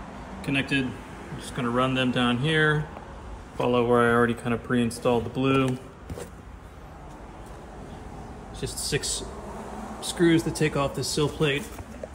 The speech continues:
There's one kick panel down here. And the only thing we need to run up to the front from here would be the ground. We'll terminate that at the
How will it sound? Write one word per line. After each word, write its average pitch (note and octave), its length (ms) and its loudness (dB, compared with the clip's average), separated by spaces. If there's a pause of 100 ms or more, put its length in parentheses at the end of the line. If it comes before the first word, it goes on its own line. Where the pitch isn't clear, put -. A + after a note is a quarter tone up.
(180)
There's C3+ 160 -8
one C#3 160 -4
kick C3+ 260 -8
panel C3+ 240 -2
down B2+ 240 2
here. B2 400 2 (800)
And B2 100 0
the B2+ 60 4
only D#3 140 2
thing D#3 180 -2
we D3+ 60 0
need D3 140 2
to C#3 60 2
run C3+ 240 2
up C3 160 -2
to C3+ 80 -4
the A#2+ 120 0
front C#3 360 0
from B2 200 -2
here D3+ 580 2
would A#2+ 160 -2
be B2 180 2
the A#2 120 0
ground. B2+ 640 2
We'll A#2 80 0
terminate B2 480 -2
that A#2+ 180 -2 (140)
at B2 320 -4
the A#2 180 2